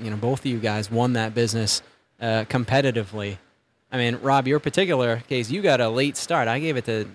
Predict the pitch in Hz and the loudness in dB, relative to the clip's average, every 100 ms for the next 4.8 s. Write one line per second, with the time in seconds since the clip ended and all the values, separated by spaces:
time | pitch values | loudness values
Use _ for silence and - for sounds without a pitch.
0 | - 113 110 110 117 117 113 131 123 120 | -14 -8 -4 -2 -2 -4 -6 -6 -6 -4
1 | 117 127 117 110 104 113 120 127 123 131 | -6 -2 -2 0 -2 -2 2 4 4 4
2 | 135 139 110 131 117 110 113 110 - _ | 2 -2 -2 0 0 0 -2 -6 -10 _
3 | - 123 123 123 120 110 127 123 120 - | -2 -2 0 -2 -2 -2 -6 -4 -6 -6
4 | 110 123 139 135 117 113 107 | 0 2 2 0 -2 -2 -4